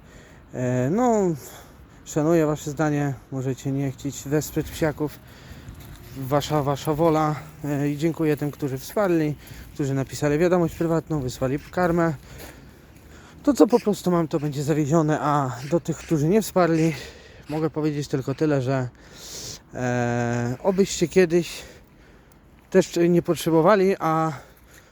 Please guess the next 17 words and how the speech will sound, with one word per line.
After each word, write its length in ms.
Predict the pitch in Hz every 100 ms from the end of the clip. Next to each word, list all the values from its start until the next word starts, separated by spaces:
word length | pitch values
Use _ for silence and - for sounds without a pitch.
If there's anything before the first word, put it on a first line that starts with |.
| - -
ktoś 300 | - 180 -
po 140 | 165
prostu, 560 | 147 165 - 165 165 143 - - - - - - - - - - - - - -
mm, 1080 | 139 135 135 131 131 131 131 131 135 139 139 117 -
wypnie 300 | 139 202 196
się 120 | - 180
na 100 | 165
was, 120 | 156
tak 60 |
jak 100 | 156
wy 80 | 147
się 140 | - 139
wypinacie 440 | 131 143 135 139
na 100 | 131
zwierzaki. 500 | 120 123 117 - 117 - - - - -
No 120 | 277 208
ale 220 | 135